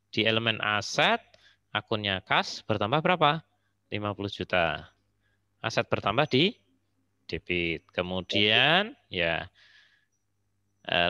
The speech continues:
liability-nya. Karena apa? Kenapa liability? Masuk elemen liability. Karena ini utang. Oke, utang. Utangnya, kemudian akunnya adalah utang bank. Bertambah sebesar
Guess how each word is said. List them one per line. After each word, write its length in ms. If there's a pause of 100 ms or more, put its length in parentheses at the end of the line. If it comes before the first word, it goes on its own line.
(140)
liability-nya. 800
Karena 400
apa? 320
Kenapa 400
liability? 640 (160)
Masuk 240
elemen 240
liability. 480
Karena 240
ini 80
utang. 640
Oke, 320
utang. 480
Utangnya, 640
kemudian 320
akunnya 400
adalah 160
utang 400 (560)
bank. 320 (160)
Bertambah 400
sebesar 480